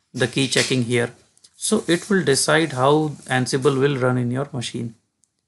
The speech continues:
Okay, so all the Anfi-, Ansible configurations we can mention here. Uh, however we want to run the Ansible, we can mention it here. So <clears throat> there are some other files as well, but we will mainly concentrate on one of,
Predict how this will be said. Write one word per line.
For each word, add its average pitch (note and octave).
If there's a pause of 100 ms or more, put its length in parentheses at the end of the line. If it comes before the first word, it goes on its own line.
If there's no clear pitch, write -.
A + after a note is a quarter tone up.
(200)
Okay, -
so -
all D3
the E3
Anfi-, C#3
Ansible C#3
configurations C3+
we C3
can B2+
mention A2+
here. A#2 (560)
Uh, B2+ (160)
however C#3
we C3
want B2+
to C#3
run A#2+
the C3
Ansible, B2
we D#3
can C#3+
mention A#2+
it A2+
here. A#2 (800)
So - (1200)
<clears throat> -
there E3+
are F#3+
some F3
other C3+
files D#3
as C#3+
well, C#3 (400)
but E3 (200)
we D3
will F3
mainly D3+
concentrate C#3
on C#3
one C3
of, B2